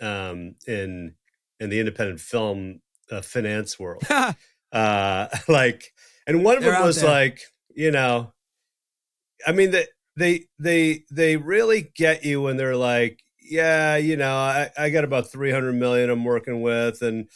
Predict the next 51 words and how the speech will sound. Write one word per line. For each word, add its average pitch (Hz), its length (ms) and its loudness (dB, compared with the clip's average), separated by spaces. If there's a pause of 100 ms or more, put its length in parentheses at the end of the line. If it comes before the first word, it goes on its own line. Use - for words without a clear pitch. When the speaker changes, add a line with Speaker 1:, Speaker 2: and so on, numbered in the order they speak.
(220)
Speaker 1:
you 123 120 -6
know, 123 80 2
I'm 117 100 -2
trying 131 220 -2
to 123 80 0
do 120 100 -2
about 113 280 -2
twenty 120 300 -4
movies." 117 520 -4
And 113 80 -8
you're 113 120 -4
like, 107 260 -6
"W-, 131 220 -8
really? 190 380 0
Really? 185 280 2 (340)
I 220 100 4
only 233 180 4
need 202 200 0
seven." 226 300 0 (220)
And, 170 380 4
um, 156 560 2 (100)
and 180 160 2
you 190 100 -2
fall 254 380 2
for 147 440 2
it. 143 200 2 (300)
And 156 180 4
I, 165 100 2
I 143 40 -4
mean, 170 160 0
I 180 80 4
went 202 200 0
down 175 180 2
the 151 80 0
road 147 280 2
for 120 200 -4
months 156 640 -2
with 131 160 -8
this 123 200 -2
<laughs> - 140 -6
dude, 170 300 2 (420)
and 139 140 -6
finally 170 300 2
we 151 100 4
had 143 240 2 (200)
lunch, 139 760 -2 (180)
and 123 140 -2
he 123 40 -2
goes, 127 320 -2
"Oh, 160 420 0 (280)
uh, 143 320 -6